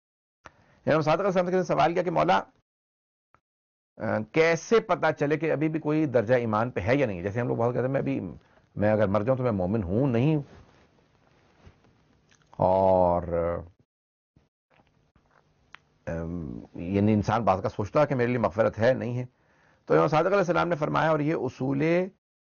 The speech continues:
کافی کی روایت ہے، جلد نمبر دو، اے، صفحہ نمبر دو سو بتیس، حدیث نمبر چھ۔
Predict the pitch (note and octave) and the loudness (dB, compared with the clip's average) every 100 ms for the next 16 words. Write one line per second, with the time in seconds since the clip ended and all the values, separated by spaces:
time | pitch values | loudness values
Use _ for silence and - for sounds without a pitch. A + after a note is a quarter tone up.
0 | _ A2+ B2 B2 D#3 E3 F#3 F3 C#3+ B2 | _ 2 4 2 0 -2 0 0 4 2
1 | A#2+ - D3+ G3 A2+ A2+ A#2+ B2 G2+ D2+ | 2 -2 -4 -2 -4 -2 -2 -2 -2 -2
2 | A#2 D#3+ G#3+ _ _ _ _ _ _ _ | 0 0 -4 _ _ _ _ _ _ _
3 | _ _ _ _ - F#2+ F2+ - F#2+ A2+ | _ _ _ _ -8 -2 -2 -2 -2 -2
4 | A#2 A2 C3+ D3+ _ _ _ - D#2+ A#2 | -2 0 0 -2 _ _ _ -8 0 0
5 | - D3+ G2+ A#2 _ C3+ D#3 F#3 F#3 - | 0 0 2 0 _ -4 -2 -2 -4 -8
6 | - G#2 B2 D3 - A2 G2+ C3 - - | -6 -2 2 2 2 -2 0 0 -2 -2
7 | C3+ | 0